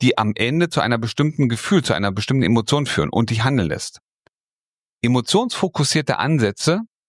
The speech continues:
heißen immer, schau mal hin, welches Bedürfnis, welche Emotion aktiviert wird, die überhaupt hier in eine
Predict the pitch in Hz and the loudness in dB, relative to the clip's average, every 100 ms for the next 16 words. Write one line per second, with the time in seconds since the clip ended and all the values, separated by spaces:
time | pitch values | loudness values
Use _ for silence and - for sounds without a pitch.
0 | _ _ _ _ - 98 101 107 107 147 | _ _ _ _ -6 -4 -2 -2 0 2
1 | 165 - 120 135 127 131 143 123 120 - | 0 -2 -2 0 0 2 2 0 -2 -2
2 | 117 117 180 - 92 - 101 104 113 107 | -2 2 0 0 -4 -2 -2 0 0 0
3 | - 190 196 107 - 107 107 120 117 117 | 2 0 0 -4 -2 2 2 2 -2 0
4 | 107 117 101 120 160 185 _ - - 123 | 0 0 0 0 0 -2 _ -2 0 2
5 | 135 95 120 | 0 0 0